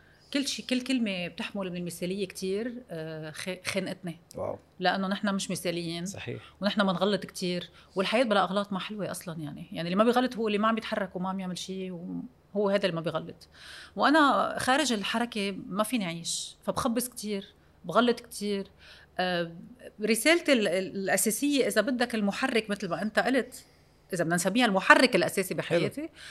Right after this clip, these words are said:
Speaker 1: أنا مريضة بالطموح.
Speaker 2: مم.
Speaker 1: مريضة يعني. يعني في، بدي أقول مرض لأنه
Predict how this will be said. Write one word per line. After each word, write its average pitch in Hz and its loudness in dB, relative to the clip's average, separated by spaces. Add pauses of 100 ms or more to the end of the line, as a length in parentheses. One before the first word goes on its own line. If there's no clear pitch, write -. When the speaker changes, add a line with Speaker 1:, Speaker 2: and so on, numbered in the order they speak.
(200)
Speaker 1:
أنا 302 6
مريضة 220 6
بالطموح. 185 -2 (320)
Speaker 2:
مم. 110 -6
Speaker 1:
مريضة 220 4
يعني. 143 -8 (460)
يعني 165 0
في، 185 -4
بدي 190 -2
أقول 262 2
مرض 262 4
لأنه 214 0